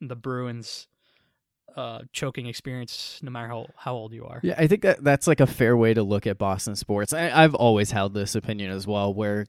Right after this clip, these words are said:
Speaker 2: the Patriots and the Red Sox have almost all of those championships. They've won ten of them. The Bruins Celtics have one each, and I get y-, it's, it's great to have that one title. There are a lot of fans who they haven't seen one in a long time, if ever.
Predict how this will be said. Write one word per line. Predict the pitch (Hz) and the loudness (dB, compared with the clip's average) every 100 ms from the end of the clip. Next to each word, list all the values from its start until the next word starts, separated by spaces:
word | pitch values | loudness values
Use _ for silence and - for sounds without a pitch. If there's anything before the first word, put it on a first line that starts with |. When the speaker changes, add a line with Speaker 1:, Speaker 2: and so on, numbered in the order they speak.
| _ - | _ -6
Speaker 2:
the | 123 | 0
Patriots | 156 185 202 175 | 2 2 0 0
and | 143 | -2
the | 104 | 0
Red | 110 - | 0 0
Sox | 107 85 - | -4 -4 -4
have | 107 92 - _ _ - | -4 -4 -8 _ _ 0
almost | 214 233 127 - | 4 6 4 2
all | - 135 123 | 6 8 6
of | |
those | 101 104 - | 4 0 0
championships. | 120 95 - 90 120 | -2 -4 -4 -4 0
They've | 156 | 0
won | 160 104 | 0 -2
ten | - 151 | -2 0
of | 135 98 | 0 -2
them. | 95 92 107 | -6 -4 -2
The | 147 | 2
Bruins | 226 214 | 2 2
Celtics | 214 208 160 | 2 0 0
have | 131 110 | -2 0
one | 120 120 | 2 2
each, | 123 104 - - | 0 -4 -8 -8
and | 117 | -2
I | 120 | -2
get | 127 117 120 127 _ _ - | 0 2 2 0 _ _ -10
y-, | 127 127 113 | -4 -4 -2
it's, | 120 - - - | -4 -4 -8 -6
it's | 123 - | -8 -6
great | - 117 113 113 | -4 -2 -2 -2
to | 110 | -2
have | 107 | 0
that | 101 85 | 0 -2
one | 98 95 | -4 -4
title. | 104 92 92 | -4 -2 2
There | 135 | 4
are | |
a | 123 | 6
lot | 117 123 | 6 6
of | 113 | 4
fans | 123 113 107 - | 0 0 -2 0
who | 113 98 | 0 0
they | 101 | -4
haven't | 101 110 107 104 - | -2 -2 0 -2 -4
seen | - 117 104 | -4 -4 -2
one | 101 98 | -2 -2
in | 98 | -4
a | 98 | -2
long | 101 101 101 | -2 -2 -4
time, | 110 104 | -4 -4
if | 101 98 | -6 -6
ever. | 98 98 143 160 | -8 -2 0 0